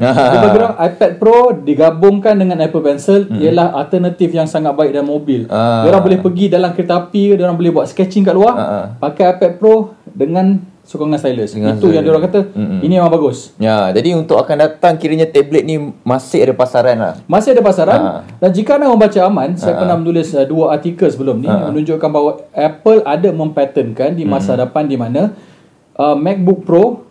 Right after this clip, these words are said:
Speaker 2: boleh dipadankan dengan sebuah iPad Pro
Speaker 1: Mm-hmm.
Speaker 2: dan iPad Pro itu, uh, akan automatik menjadi screen sekunda.
Speaker 1: Screen sekunda.
Speaker 2: Jadi instead of orang, orang yang menggunakan MacBook Pro beli Wacom,
Speaker 1: Mm-hmm.
Speaker 2: diorang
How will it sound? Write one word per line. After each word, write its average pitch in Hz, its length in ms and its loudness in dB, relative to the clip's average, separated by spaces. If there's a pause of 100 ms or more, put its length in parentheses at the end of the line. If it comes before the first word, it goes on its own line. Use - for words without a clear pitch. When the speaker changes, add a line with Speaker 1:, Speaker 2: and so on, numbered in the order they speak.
Speaker 2:
boleh 156 320 0
dipadankan 175 720 0
dengan 156 160 -2
sebuah 127 400 -4
iPad 110 240 -8
Pro 175 260 0
Speaker 1:
Mm-hmm. 113 380 -4
Speaker 2:
dan 170 160 0
iPad 180 400 -2
Pro 208 160 0
itu, 196 340 -2 (300)
uh, 170 340 2
akan 160 240 -2
automatik 175 540 -2
menjadi 165 500 -2 (260)
screen - 300 -2
sekunda. 202 500 2
Speaker 1:
Screen 123 200 -2
sekunda. 104 400 -4
Speaker 2:
Jadi 175 260 0
instead 170 340 0
of 170 240 0
orang, 165 460 0
orang 165 300 0
yang 160 80 -4
menggunakan 165 340 0
MacBook 156 280 -2
Pro 190 200 2
beli 160 300 -2
Wacom, 151 540 -2
Speaker 1:
Mm-hmm. 104 340 -4
Speaker 2:
diorang 143 240 0